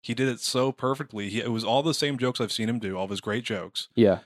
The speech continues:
Speaker 1: But he weaved them so perfectly into his crowd work.
Speaker 2: Oh,
Speaker 1: It was so
Speaker 2: nice.
Speaker 1: seamless. It was, like, just, like, stand-up one oh one. And, like, I wanna get to the point where it's, like, that kind of crowd work.
Speaker 2: Right.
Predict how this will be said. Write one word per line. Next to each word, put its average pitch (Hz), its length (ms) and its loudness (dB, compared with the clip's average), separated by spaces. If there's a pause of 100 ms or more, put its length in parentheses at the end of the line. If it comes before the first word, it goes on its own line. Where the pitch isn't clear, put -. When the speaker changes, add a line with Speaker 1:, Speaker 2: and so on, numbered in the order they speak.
(120)
Speaker 1:
But 117 180 -4
he 113 120 -4
weaved 139 340 0
them 113 200 0
so 131 320 -2
perfectly 123 520 -4
into 107 200 -4
his 101 100 -4
crowd 104 300 -6
work. - 240 -14 (220)
Speaker 2:
Oh, 123 280 8
Speaker 1:
It 117 60 8
was 104 240 8
so 127 180 6
Speaker 2:
nice. 120 100 2
Speaker 1:
seamless. 98 720 -4 (280)
It 113 80 -6
was, 113 220 0
like, 110 200 2 (220)
just, - 420 0
like, 107 180 2
stand-up 127 400 2
one 110 180 2
oh 104 60 0
one. 98 320 -6 (460)
And, 117 140 0
like, 117 200 0
I 113 120 4
wanna 156 200 2
get 120 140 0
to 113 60 -10
the 104 80 -4
point 101 260 -6
where 95 160 -6
it's, 92 140 -6
like, 95 220 -4
that 101 220 0
kind 95 160 -10
of 92 60 -16
crowd 85 240 -6
work. 85 300 -14
Speaker 2:
Right. 92 420 6